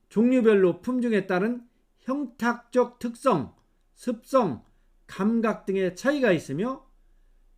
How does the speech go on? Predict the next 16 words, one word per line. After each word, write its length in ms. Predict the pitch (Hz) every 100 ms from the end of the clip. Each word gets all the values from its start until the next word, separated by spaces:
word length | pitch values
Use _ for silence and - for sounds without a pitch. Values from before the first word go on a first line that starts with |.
| _
인간과는 960 | 170 165 185 185 170 156 160 254 285 285 _ _
다른 520 | - 175 196 180 147 -
지각세계를 1000 | - 196 240 - 226 220 254 285 269 _ _ _
갖고 440 | - 214 - 220
있다는 480 | 208 - - 196 175
것을 380 | 170 254 311 294 _ _
충분히 920 | - 330 370 370 269 220 262 320 - _ -
인식할 540 | 170 185 175 208 220
필요가 300 | 220 208 240
있다는 340 | 254 254 240
것입니다. 460 | 190 139 127 107 - _ _ _ _ _ _ _ _ _ _ _ _
다음에는 460 | 160 190 214 247 226
형성평가입니다. 1120 | 277 269 269 226 240 233 202 185 185 135 - _ _ _ _ _ _ _ _ _ _ _ _ _ _ _ _
다음 340 | 220 233 175
반려동물 640 | - 185 240 233 214 196 175
중에서 640 | 165 147 151 202 285